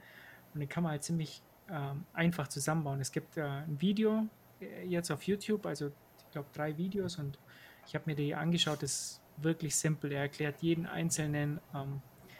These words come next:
jeden, jedes einzelne Kabel und das kannst du zusammenstecken. Und der Fulmo hat eben in seinem Shop jetzt diesen, ähm, äh, Case für neununddreißig Euro reingestellt. Könnt ihr natürlich mit Bitcoins zahlen. Ähm, das heißt, der war ja vorher immer so, da gab's ja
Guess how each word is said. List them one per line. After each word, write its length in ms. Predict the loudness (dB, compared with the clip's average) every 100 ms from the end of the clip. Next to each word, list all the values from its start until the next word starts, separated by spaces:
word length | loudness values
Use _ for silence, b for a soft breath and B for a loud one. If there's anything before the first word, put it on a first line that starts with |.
| B B -6
jeden, 280 | -2 -2 0
jedes 240 | 0 2
einzelne 360 | 0 0 0 0
Kabel 460 | 4 4 4 2 0
und 240 | -4 -6
das 100 | -8
kannst 200 | -8 -8
du 20 |
zusammenstecken. 600 | -6 -4 -4 -6 -8 -10 -14 B B B
Und 180 | -4 -2
der 80 | 0
Fulmo 440 | 4 6 6 4
hat 140 | 2 0
eben 160 | 0
in 60 | 0
seinem 240 | 0 0
Shop 280 | 0 -4 -4
jetzt 360 | -4 -4 -8 -8
diesen, 400 | -4 -4 -4 -8 -10
ähm, 340 | -8 -6 -8 -8 -10 -14 -20 -20 -16 -6
äh, 140 | -6
Case 540 | 0 6 8 8 4 0
für 460 | -6 -2 0 0 -2
neununddreißig 720 | 0 2 2 2 2 2 0 -2
Euro 260 | 0 0
reingestellt. 520 | -2 -4 -4 -6 -6
Könnt 180 | -2 0
ihr 60 | 0
natürlich 340 | 0 -2 -4 -6
mit 180 | -6 -8 -12 -12
Bitcoins 400 | -8 -6 -4 -4
zahlen. 200 | -4 -6 B B B B B -8
Ähm, 380 | -4 0 -2 -4 -14 -20 -14
das 120 | -4
heißt, 200 | 0 2
der 100 | 4
war 100 | 6
ja 120 | 4 4
vorher 240 | 4 6
immer 100 | 4
so, 160 | 4 2
da 120 | 2
gab's 280 | 0 -2
ja 100 | 0